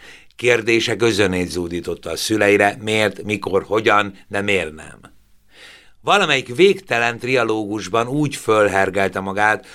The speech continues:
hogy a hangja kutyavonításba csúszott, amikor odavágta: „Hogyha pedig nem csináltok nekem kis testvért,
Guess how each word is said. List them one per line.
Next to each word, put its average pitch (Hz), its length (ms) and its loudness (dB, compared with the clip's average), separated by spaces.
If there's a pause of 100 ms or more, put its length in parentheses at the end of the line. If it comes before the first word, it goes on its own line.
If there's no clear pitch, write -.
(120)
hogy 98 160 -6
a 98 80 -2
hangja 120 560 -2
kutyavonításba 101 1160 -2
csúszott, 101 540 -4
amikor 101 360 -6
odavágta: 92 720 -4 (300)
„Hogyha 330 340 4
pedig 349 260 4
nem 349 220 2
csináltok 349 500 2
nekem 330 320 2
kis - 280 -2
testvért, 320 520 0